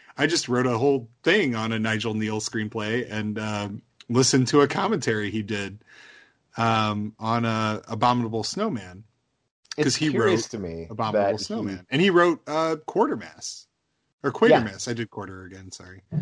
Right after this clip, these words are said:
Speaker 2: No, you're
Speaker 1: I'm
Speaker 2: fine.
Speaker 1: still
Speaker 2: No, you're right. He did Quatermass and Quatermass two and Quatermass in the Pit. Like, well, when we say he did 'em, like, they're, they're based on pre-existing
Speaker 1: Well,
Speaker 2: works,
Speaker 1: he
Speaker 2: but
Speaker 1: did
Speaker 2: at the
Speaker 1: the
Speaker 2: same time, like
Speaker 1: B B C, uh,
Speaker 2: Yes.
Speaker 1: live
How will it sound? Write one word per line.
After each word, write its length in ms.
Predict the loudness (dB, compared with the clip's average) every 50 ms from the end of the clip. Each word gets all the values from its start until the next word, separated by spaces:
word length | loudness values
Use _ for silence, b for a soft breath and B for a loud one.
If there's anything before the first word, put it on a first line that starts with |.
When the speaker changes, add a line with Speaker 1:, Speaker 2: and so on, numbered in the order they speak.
| -4 -4 -2
Speaker 2:
No, 120 | 2 2
you're 100 | 4 2
Speaker 1:
I'm 40 | 4
Speaker 2:
fine. 200 | 4 2 2 2
Speaker 1:
still 100 | 0 -2
Speaker 2:
No, 220 | 2 6 6 6 6
you're 200 | 6 4 4 6
right. 240 | 6 6 6 4 0
He 140 | -6 -8
did 240 | -6 -4 -4 -4 -6
Quatermass 580 | -6 -6 -4 -4 -4 -4 -4 -4 -4 -6 -6 -8
and 120 | -10 -8
Quatermass 500 | -4 -4 -4 -2 -2 -4 -4 -4 -6 -8 -6
two 160 | -6 -6 -4
and 380 | -4 -6 -8 -8 -10 -12 -10
Quatermass 480 | -6 -4 -2 -2 -2 -2 -2 -2 -2 -4
in 80 | -6 -8
the 60 | -4
Pit. 240 | -2 -2 0 2 4
Like, 180 | 2 4 6
well, 260 | 6 6 6 4 2 B B B B B B -8
when 140 | -4 -2 0
we 80 | 0
say 160 | 4 4 4
he 60 | 4 2
did 240 | 2 0 0 2
'em, 200 | 0 -2 -4 -2
like, 220 | -2 -2 -2 -2 -2
they're, 300 | -2 -2 -2 -2 -4 -6
they're 280 | -6 -4 -4 -4 -6 -12 _ _ _
based 260 | -2 -2 0 -2 -4 -6
on 140 | -6 -6
pre-existing 500 | -6 -6 -6 -6 -6 -8 -10 -8 -4 2
Speaker 1:
Well, 80 | 4 6
Speaker 2:
works, 60 | 8
Speaker 1:
he 100 | 8 8
Speaker 2:
but 120 | 8 6 6
Speaker 1:
did 80 | 6
Speaker 2:
at 60 | 6
the 60 | 4 4
Speaker 1:
the 60 | 4
Speaker 2:
same 200 | 4 2 2 2
time, 20 | 2
like 0 |
Speaker 1:
B 60 | 0
B 60 | 0
C, 680 | 0 0 0 2 2 2 2 2 0 -2 -4 -6 -10 -12
uh, 380 | -10 -8 -8 -6 -8 -8 -10 -14 -16 -16 -6
Speaker 2:
Yes. 500 | -4 -2 -2 -2 -2 -2 -2 -4 -4 -6
Speaker 1:
live 580 | -4 -2 0 2 2 2 0 -2 -4 -8 -14